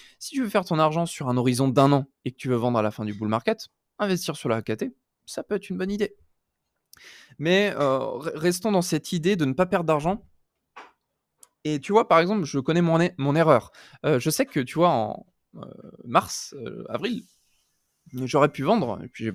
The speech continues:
j'ai pas vendu parce que je me suis dit, « Tiens, peut-être ça va être un bull run accéléré, », tu vois.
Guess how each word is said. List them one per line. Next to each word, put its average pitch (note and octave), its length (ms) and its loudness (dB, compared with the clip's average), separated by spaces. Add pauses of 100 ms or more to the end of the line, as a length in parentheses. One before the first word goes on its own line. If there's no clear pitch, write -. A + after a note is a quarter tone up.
j'ai A#2+ 160 -4
pas A#2+ 120 4
vendu D3 260 2
parce E3+ 180 -10
que - 100 -6
je A2 60 -6
me A2+ 60 -4
suis - 160 -14
dit, « C3 140 -10
Tiens, A#2 420 -2
peut-être A2+ 140 -8
ça - 240 -2
va A2+ 60 4
être A#2 100 0
un A#2 60 2
bull C3+ 180 0
run C#3 140 8
accéléré, », D#3 520 6
tu - 100 -14
vois. - 200 -4